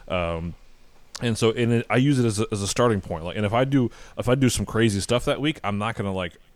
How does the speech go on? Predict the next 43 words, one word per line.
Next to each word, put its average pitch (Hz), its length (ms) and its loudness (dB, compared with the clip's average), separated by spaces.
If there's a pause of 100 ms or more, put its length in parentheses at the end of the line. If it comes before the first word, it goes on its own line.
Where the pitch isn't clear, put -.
(120)
o-, 113 80 -6
overwrite 95 540 -4
that 82 200 -10
file, 78 440 -4
right? 90 200 -2
Uh, 92 200 -4
but, 98 260 0
um, 92 240 0
for - 340 -12
the 98 60 -4
most 117 300 2
part, 95 180 -4
it's, 98 220 -10
it's 92 160 -8
a 90 40 -6
base 95 260 -6
starting 113 260 -4
point. 92 280 -8 (520)
Um, 101 640 0
and 107 580 0
look, 139 400 -2
you 113 140 -4
know, 104 220 -2
the 104 100 -6
way 110 140 0
I 107 180 0
mix, 123 240 -4
the 110 80 -2
way 104 100 -2
other 110 140 0
guys 101 220 -2
mix, 123 260 -4
it 117 160 -6
sounds 127 260 -4
pretty 98 200 -4
good, 101 340 -4
but 101 140 -2
he 143 240 -2
might 123 220 2
use, 101 300 -4
like, 78 200 -12
heavy 107 400 -4
compression 95 800 -4